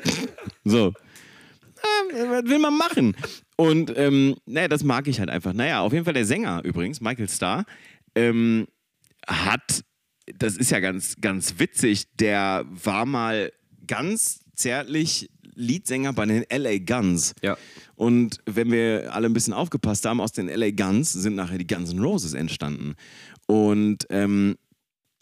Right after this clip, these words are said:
Speaker 1: das finde ich irgendwie ziemlich cool und auch ziemlich, ziemlich krass. Und der war, und das muss man sich mal reinziehen, der hat die Background-Stimmen gesungen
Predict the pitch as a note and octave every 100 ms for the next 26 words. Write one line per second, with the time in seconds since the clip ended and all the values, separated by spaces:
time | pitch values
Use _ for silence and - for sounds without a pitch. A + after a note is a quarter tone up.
0 | - - C3 G#2 - C#3 C3+ - _ _
1 | _ _ _ - C3+ C#3 E3 C#3 C#3+ B2+
2 | _ - - C3 A#2+ G2+ - - - -
3 | G#2 A2+ D#3+ C#4 - D2+ F2 - F#2+ F#2
4 | F2+ - - - G#2+ G2 - A2+ D#3 -
5 | D#3 G3 A#3+ - A#2 F2+ B2+ D#3+ A3 D4
6 | _ - - B2+ D3+ F#3 C#3 A#2+ G2+ F#2
7 | D#2+ D3+ B3 - F#2+ G3+ - - - -
8 | - - - _ _ _ _ _ _ _
9 | - A#2+ G#2+ D#3+ - A#2 F2 C3 - C#3+
10 | A#2+ G#2 - _ _ _ _ _ _ -
11 | - B2+ A#2 A2+ G2 F2 F#2+ G#2 D#3+ B2+